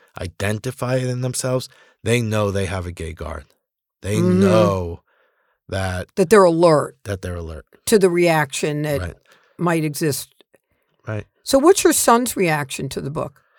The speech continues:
Speaker 1: So, uh, I finished it, and just as he went to N Y U,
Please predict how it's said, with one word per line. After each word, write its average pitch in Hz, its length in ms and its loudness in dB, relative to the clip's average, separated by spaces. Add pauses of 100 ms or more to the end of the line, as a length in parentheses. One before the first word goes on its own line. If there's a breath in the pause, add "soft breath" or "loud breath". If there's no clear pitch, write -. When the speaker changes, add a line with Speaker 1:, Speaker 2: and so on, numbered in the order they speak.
(220 soft breath)
Speaker 1:
So, 113 400 0 (100)
uh, 101 360 2 (140)
I 104 100 -2
finished 123 460 -2
it, 160 180 -2 (300)
and 101 680 -2
just - 280 -4
as 104 140 -2
he 104 100 -4
went 95 240 -4
to 95 120 -8
N 98 140 -6
Y 92 140 -4
U, 110 280 -6